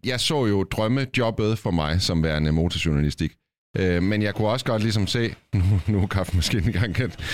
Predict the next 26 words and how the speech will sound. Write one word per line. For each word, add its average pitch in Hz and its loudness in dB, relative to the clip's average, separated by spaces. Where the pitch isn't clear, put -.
men 127 0
man 127 -2
kunne 123 0
jo 110 2
også 127 -4
godt 120 -2
ligesom 117 0
se, 131 0
at 92 -6
der 98 -2
var 107 -2
bare 101 -2
ikke 107 -2
særlig 107 0
mange 90 2
personer 98 0
i 80 2
Danmark, 87 0
der 90 0
levede 113 2
hundrede 110 2
procent 98 -2
af 92 0
at 80 -2
være 82 2
motorjournalister. 92 0